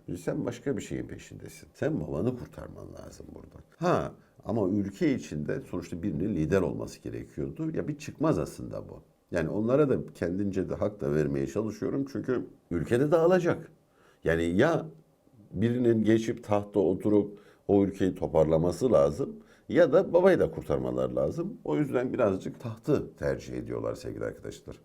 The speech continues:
Ve bu kavgada aslında şöyle oluyor. En son iki kişi kalıyorlar.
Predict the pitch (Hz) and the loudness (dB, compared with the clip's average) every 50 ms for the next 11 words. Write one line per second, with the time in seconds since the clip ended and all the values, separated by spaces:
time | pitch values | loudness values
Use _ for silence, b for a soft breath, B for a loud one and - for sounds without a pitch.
0 | _ - 139 165 175 214 214 - 220 208 202 175 - - 80 76 80 80 143 170 | _ -4 -2 -2 -2 -2 -2 0 2 2 4 4 4 2 2 2 2 0 0 0
1 | 165 - - 101 90 87 - 190 208 180 - - - 104 104 110 110 95 76 67 | -2 -4 -4 -4 -4 -4 -4 -6 -6 -8 -6 0 2 2 4 4 4 2 0 0
2 | 76 - - - - - - - 175 208 208 190 175 156 - 170 175 165 131 - | -2 -4 -4 -6 -8 -6 0 2 2 4 4 2 -2 -2 -2 -2 0 0 0 -2
3 | - 107 85 - - - - 78 - - 58 53 53 50 - - - - - - | -2 -6 -8 -10 -10 -10 -10 -8 -6 -6 -6 -6 -6 -10 -10 -12 -16 -18 -20 -20
4 | _ | _